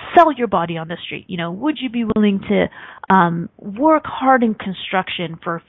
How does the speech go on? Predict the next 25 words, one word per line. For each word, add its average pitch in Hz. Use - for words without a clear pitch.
fourteen 196
hours 170
a 175
day 160
and 165
have 185
really 196
banged 175
up -
hands 160
and, 151
like, 160
you 202
know, 180
in 202
order 196
to -
have 170
money? 170
Are 294
you 311
willing 180
to 170
do 165
anything? 160